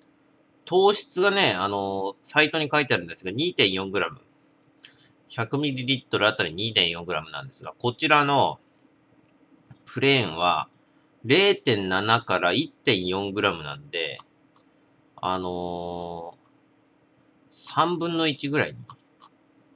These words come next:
まあ、甘さが多分、それの、ハイリキの、<clears throat> レモンの三分の一ぐらいになってるみたいですね。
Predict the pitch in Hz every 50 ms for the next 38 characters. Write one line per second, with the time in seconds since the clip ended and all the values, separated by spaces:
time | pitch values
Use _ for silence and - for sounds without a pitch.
0 | _ _ _ _ _ _ _ _ _ _ _ _ _ _ _ _ - 107 101 90
1 | 76 78 95 113 131 147 156 - 170 139 139 139 - 151 107 85 80 - - -
2 | - - - 101 104 101 98 98 - _ _ - - 127 131 135 131 123 - 127
3 | 123 120 113 - _ _ _ _ _ _ _ _ _ _ _ _ - 117 110 110
4 | - - 120 110 107 110 131 151 165 160 147 127 92 80 78 78 73 - _ _
5 | _ _ _ _ _ _ _ - - - - - 135 147 147 131 135 139 135 131
6 | 123 - - 127 123 110 123 139 - _ _ _ _ _ _ _ _ _ _ _
7 | _ _ _ _ _ _ _ _ _ _ - 101 98 98 - - 82 80 - _
8 | - - - - 107 101 87 -